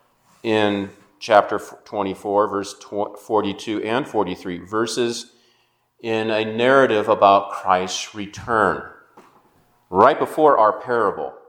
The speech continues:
So this is important context. Gregorio means be alert, be awake, be watchful. Gregorio, of course, is where we get what English name?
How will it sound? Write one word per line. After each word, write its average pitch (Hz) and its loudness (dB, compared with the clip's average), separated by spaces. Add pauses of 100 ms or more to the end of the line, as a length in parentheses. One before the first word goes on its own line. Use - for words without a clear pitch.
(100)
So - -18
this 127 -4
is 127 -10
important 101 -6
context. 92 -4 (560)
Gregorio 104 4
means 110 -8 (720)
be 120 -4
alert, 104 2 (840)
be 127 0
awake, 101 -4 (920)
be 120 -2
watchful. 104 0 (1500)
Gregorio, 120 8
of 117 -2
course, 110 0
is 104 -10
where 107 -2
we 107 -4
get 104 -6
what 101 0
English 90 -10
name? 78 -14